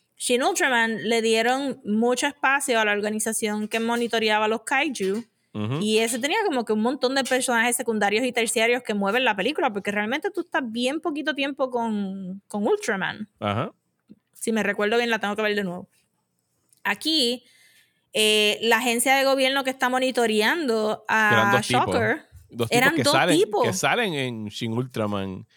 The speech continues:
Speaker 2: y creo que también en Shin Godzilla. Se repiten
Speaker 1: Ah, sí,
Speaker 2: actores,
Speaker 1: pues yo pensé,
Speaker 2: sí.
Speaker 1: porque yo dije, "No los reconozco, pero this would be the people to bring all the movies together."
Speaker 2: Pues
Speaker 1: Como
Speaker 2: yo
Speaker 1: que
Speaker 2: pienso, yo estoy seguro que salen en, en Shin Ultraman.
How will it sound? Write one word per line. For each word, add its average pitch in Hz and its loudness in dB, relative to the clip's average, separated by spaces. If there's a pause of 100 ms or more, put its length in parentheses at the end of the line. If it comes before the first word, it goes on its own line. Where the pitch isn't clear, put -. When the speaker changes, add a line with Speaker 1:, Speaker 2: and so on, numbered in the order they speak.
(200)
Speaker 2:
y 113 -6
creo 123 -4
que 139 -2
también 117 -4
en 117 -4
Shin 113 -6
Godzilla. 98 -4
Se 117 -4
repiten 117 0
Speaker 1:
Ah, - 2
sí, 480 4
Speaker 2:
actores, - 2
Speaker 1:
pues - 2
yo - 4
pensé, - 4
Speaker 2:
sí. - 0
Speaker 1:
porque 285 -2
yo 277 0
dije, 294 0
"No 269 0
los 311 0
reconozco, 311 -2
pero 226 0
this 233 0
would 269 -4
be 269 0
the 240 -2 (220)
people 262 0
to 233 0
bring 220 0
all 226 2
the 220 0
movies 196 -2 (160)
together." - -4
Speaker 2:
Pues 123 2
Speaker 1:
Como 104 0
Speaker 2:
yo 151 4
Speaker 1:
que 196 -2
Speaker 2:
pienso, 226 0
yo 156 0
estoy 240 -2
seguro 160 2
que 131 -2
salen 131 2
en, 120 -4
en 127 -2
Shin 117 -2
Ultraman. 90 -4